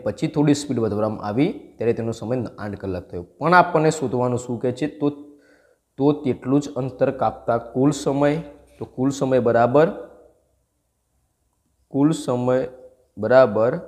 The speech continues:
પ્રથમ કુલ સમય નવ કલાક ઓછા આઠ બરાબર એક કલાક જવાબ આવશે આપણો. કેટલો આવશે? એક કલાક. ઓકે,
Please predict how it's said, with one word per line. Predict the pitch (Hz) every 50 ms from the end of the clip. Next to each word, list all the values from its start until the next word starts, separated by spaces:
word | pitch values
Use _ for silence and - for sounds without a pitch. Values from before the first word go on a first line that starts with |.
| - - - - _ _ _ _ _ _ _ _ _ _ _
પ્રથમ | - 123 117 - 139 131 139 139 139
કુલ | - 135 143 143 -
સમય | 135 135 139 123
નવ | 120 127 135 131 143
કલાક | 135 139 139 143 151 147 - - 123 120
ઓછા | 117 - - - 131 120 107 - - - 110 117
આઠ | 127 131 135 123 101 107
બરાબર | 101 104 107 104 101 - - - - 98 104
એક | 104 - -
કલાક | 101 98 95 95 98 95 -
જવાબ | - 104 104 104
આવશે | 104 - - 117 110
આપણો. | 104 101 - 104 - - _ _ _ _ _ _ _ _ _ _ _ _ -
કેટલો | 95 117 127 127
આવશે? | 127 120 113 - 165 208 277 - - - - - - _ _ _ - 107
એક | 104 -
કલાક. | - 92 85 82 85 - 98
ઓકે, | 107 - 139